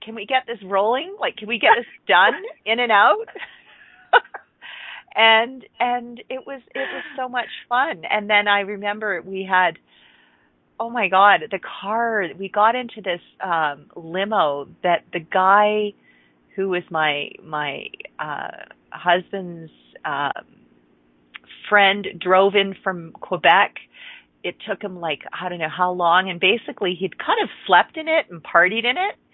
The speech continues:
And so we got picked up in this, it was, it was horrible. <laughs> It's just like I got into it, and it looked like I had, I was stepping into somebody's, like,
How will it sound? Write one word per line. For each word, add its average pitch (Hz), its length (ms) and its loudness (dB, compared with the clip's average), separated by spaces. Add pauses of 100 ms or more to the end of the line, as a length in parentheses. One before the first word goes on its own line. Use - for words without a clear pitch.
(420)
And 185 260 -2
so 185 120 2
we 185 140 -4
got - 260 2
picked - 200 -8
up 202 180 0
in 220 120 -8
this, 180 120 -10 (180)
it 226 180 -6
was, 214 100 -6 (400)
it 440 160 4
was 349 160 0
horrible. 453 840 8 (460)
<laughs> - 220 6
It's - 220 -4
just 480 240 -6
like 330 180 -2
I 240 100 4
got 254 280 4
into 262 320 -6
it, 202 100 -4
and 202 80 -14
it 202 140 -8
looked 226 200 -10
like 240 180 -2
I 226 160 4
had, 226 140 -6 (600)
I - 80 -4
was 349 160 -8 (100)
stepping 220 400 -4
into 208 320 -8
somebody's, 196 520 -4
like, 165 260 -2